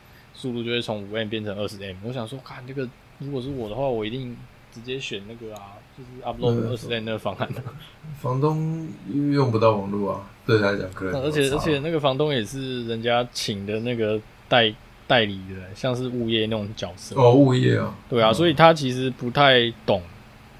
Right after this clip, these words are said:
Speaker 1: 这个东西。
Speaker 2: 也是啦，
Speaker 1: 然后
Speaker 2: 就是
Speaker 1: 反正，反正后来是他愿意处理，我当然觉得很好啦。因为老实说，我觉得收，他收那么多钱，每个月这样一层楼多收几百块，诶，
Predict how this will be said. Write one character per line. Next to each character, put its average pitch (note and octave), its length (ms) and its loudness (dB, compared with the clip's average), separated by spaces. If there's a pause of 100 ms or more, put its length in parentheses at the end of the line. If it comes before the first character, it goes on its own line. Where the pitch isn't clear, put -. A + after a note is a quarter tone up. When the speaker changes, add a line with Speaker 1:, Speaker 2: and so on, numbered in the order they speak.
(160)
Speaker 1:
这 B2 100 0
个 G#2+ 140 2
东 G2 220 0
西。 - 160 -10 (1300)
Speaker 2:
也 G#2+ 280 0
是 A#2 260 0
啦， G2+ 300 -4 (160)
Speaker 1:
然 G#2+ 100 0
后 A#2 540 2
Speaker 2:
就 F#3+ 60 12
是 - 60 12
Speaker 1:
反 D3+ 60 8
正， C#3 500 4
反 B2+ 140 0
正 C#3+ 160 2
后 D#3 100 6
来 A#2+ 200 8
是 C3 440 -2 (300)
他 C3 160 0
愿 C#3 180 2
意 C3+ 80 0
处 A2+ 240 -4
理， A2 120 0
我 G2+ 120 0
当 A2 120 0
然 A2 100 -2
觉 G#2 80 -6
得 G2+ 60 -2
很 G2+ 100 -6
好 G2+ 160 0
啦。 F#2 240 -14 (100)
因 B2+ 80 -8
为 B2+ 260 -2
老 G#2+ 160 2
实 A2 40 -2
说， C3+ 140 0
我 B2 80 0
觉 A#2 80 0
得 A#2 60 2
收， A#2+ 120 -6
他 B2 160 -4
收 C3 180 0
那 C3 60 -4
么 B2+ 80 -4
多 B2 140 2
钱， A2+ 280 -4 (580)
每 A2+ 140 0
个 A2 80 0
月 C#3+ 240 2
这 C3+ 80 0
样 C#3 160 0
一 C#3+ 80 -4
层 A#2 260 0
楼 A2+ 180 4
多 A#2 180 -2
收 A#2+ 180 2
几 A2+ 140 -4
百 G2+ 160 -2
块， A#2 180 -4 (280)
诶， A#2+ 180 -2